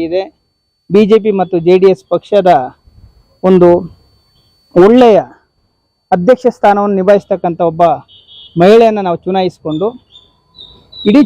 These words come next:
ಚಿಕ್ಕಮಗಳೂರು ನಗರಕ್ಕೆ ಆಗಬೇಕಾದ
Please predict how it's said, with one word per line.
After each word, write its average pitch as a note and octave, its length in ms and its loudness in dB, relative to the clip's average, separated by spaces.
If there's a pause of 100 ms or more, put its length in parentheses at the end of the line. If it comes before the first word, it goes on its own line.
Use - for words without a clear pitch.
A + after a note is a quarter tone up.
ಚಿಕ್ಕಮಗಳೂರು G#3 560 0
ನಗರಕ್ಕೆ F3 440 -2 (1700)
ಆಗಬೇಕಾದ G#3+ 460 0